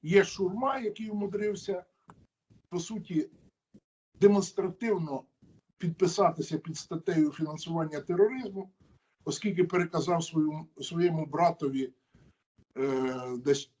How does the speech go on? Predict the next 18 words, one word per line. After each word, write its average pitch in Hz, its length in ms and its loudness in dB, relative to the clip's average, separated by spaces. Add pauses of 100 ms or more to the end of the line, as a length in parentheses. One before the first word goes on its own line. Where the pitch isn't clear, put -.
(140)
під 143 200 -10
чотириста 160 540 0
мільйонів 143 680 2
гривень 135 540 4 (800)
за 139 560 4 (200)
вироблену 151 720 0
на 151 120 -6
окупованій 151 640 -6
території 143 800 -6
електроенергію, 196 960 -2 (460)
яка 160 260 0
не, 180 240 0
не 180 160 0
поступила 165 800 0
в 135 160 -4
єдиний 151 480 0
енергобаланс 139 800 0
країни. 131 560 -6